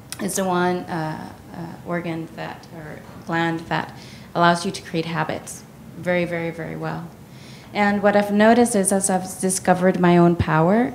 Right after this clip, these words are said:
is that I have to go back and reprogram a lot of habits, a lot of belief systems. Even having power and being afraid of my own power has to do with my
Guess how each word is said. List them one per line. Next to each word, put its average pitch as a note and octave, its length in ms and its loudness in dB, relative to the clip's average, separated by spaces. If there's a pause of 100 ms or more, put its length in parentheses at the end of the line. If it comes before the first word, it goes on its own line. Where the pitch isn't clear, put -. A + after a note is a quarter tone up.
(100)
is F3+ 260 2
that F3 340 0 (140)
I F#3+ 60 0
have F3+ 360 0
to G3+ 80 -2
go F3+ 200 4
back E3 480 -2
and E3 260 -2
reprogram E3+ 760 -4
a E3+ 100 -6
lot D#3+ 200 2
of D#3+ 120 -8
habits, D#3+ 460 -6
a F3 60 -6
lot E3+ 220 2
of E3 100 -8
belief F3 300 2
systems. - 580 -8 (240)
Even G3+ 360 4 (180)
having F#3 380 2
power E3+ 520 2 (180)
and F#3 160 0
being G3 200 4
afraid F#3+ 560 8
of F#3 140 2
my F3 180 2
own E3+ 160 4
power F#3+ 560 0 (300)
has F#3+ 300 6
to G#3+ 80 0
do G3+ 240 4
with F3+ 280 4 (640)
my F#3+ 520 8